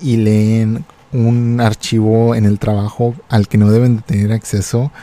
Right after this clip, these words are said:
y se pueden meter en una buena bronca, pero lo hacen. Y luego con eso les ayuda para obtener venganza. Este es un Reddit que me gusta, así que les voy a traer más historias de este lugar. Porque, no sé, amigos, la venganza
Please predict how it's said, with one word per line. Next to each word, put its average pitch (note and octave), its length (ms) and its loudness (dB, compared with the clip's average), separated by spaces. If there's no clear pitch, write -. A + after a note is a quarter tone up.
y A2+ 140 -4
se G#2+ 160 -2
pueden A2+ 240 0
meter A2+ 300 0
en A#2 260 0
una A#2 300 2
buena A2 280 2
bronca, G#2 380 -2
pero G#2 220 0
lo G2 160 0
hacen. C#3 320 -2
Y A#2+ 80 -2
luego G#2+ 200 2
con A2 200 0
eso G#2+ 240 -2
les A#2 160 -2
ayuda G#2+ 280 -2
para G#2+ 180 -6
obtener G2 360 -6
venganza. G#2 600 -6
Este A#2 300 -6
es - 80 -6
un B2+ 120 0
Reddit C3 280 2
que A#2 80 -6
me A2 100 -2
gusta, A#2 460 -2
así A2+ 320 -8
que - 160 -4
les G2+ 120 -2
voy G#2+ 140 0
a A#2 80 0
traer A2 320 -2
más A2+ 180 -2
historias A#2+ 440 -2
de G2+ 120 -6
este A2 280 -6
lugar. A#2 440 -2
Porque, G2+ 960 0
no G#2 240 0
sé, G2+ 220 -2
amigos, G2 460 -4
la G#2+ 140 -6
venganza G#2+ 840 -6